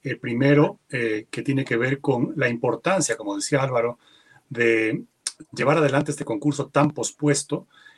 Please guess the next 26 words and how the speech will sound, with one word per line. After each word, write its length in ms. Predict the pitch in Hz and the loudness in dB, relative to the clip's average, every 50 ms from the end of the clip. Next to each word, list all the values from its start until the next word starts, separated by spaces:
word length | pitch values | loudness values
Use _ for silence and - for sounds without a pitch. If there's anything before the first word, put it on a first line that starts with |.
| _ _ | _ _
y 120 | 143 139 | -8 0
que 120 | - 156 | 2 2
es 80 | 160 156 | 2 4
vital, 500 | 151 151 147 - 151 151 156 175 185 - _ _ _ _ _ _ _ | 2 0 2 2 4 4 4 4 2 -4 _ _ _ _ _ _ _
sobre 260 | - - 151 139 151 | -6 -4 -2 -2 -2
todo 240 | 147 - 226 233 233 | 0 2 2 2 2
para 140 | - 208 175 | 0 -2 0
generar 240 | 143 143 143 156 185 | 0 2 2 2 0
un 180 | 185 190 196 - | 0 -4 -6 -8
ambiente 380 | - 131 123 127 151 170 - - | -8 -6 0 0 0 0 0 -2
de 100 | 156 139 | -4 -4
seguridad 400 | - - 113 110 113 120 135 147 | -2 -4 -4 -6 -4 -2 -2 -2
jurídica 760 | 143 - - 117 123 151 180 160 139 - - 117 123 - 285 - | -2 -4 -6 -4 -2 -2 0 0 -2 -2 -2 -4 -4 -4 -6 -8
que 80 | - 175 | -8 -8
es 100 | 170 - | -8 -6
fundamental 760 | - 180 208 208 202 190 156 135 131 - - 139 139 156 156 - _ _ _ - - _ _ | -6 -4 -2 0 2 2 2 0 0 0 2 4 4 4 2 -2 _ _ _ -20 -20 _ _
para 180 | - 127 120 113 | -2 0 0 2
poder 200 | - 120 123 139 | 2 2 4 4
ejercer 500 | 135 - 120 110 - - 135 139 139 - | 2 2 0 -2 0 2 2 2 2 0
plenamente 840 | - 151 156 185 190 170 143 131 135 139 143 143 - 143 156 - 311 185 | 0 2 2 4 4 4 4 4 4 2 2 2 2 2 2 0 -2 -6
los 200 | 151 113 107 101 | -6 -6 -4 -2
derechos 320 | 110 107 120 117 - 117 | -2 -2 -4 -4 -4 -4
de 60 | 113 | -4
libertad 340 | 98 101 98 98 - - 113 | -4 -2 -4 -6 -2 0 0
de 60 | 117 | 0
expresión 640 | 113 - - 107 101 - - 131 127 147 147 147 | 0 -2 -4 -4 -4 -2 -2 0 0 0 0 0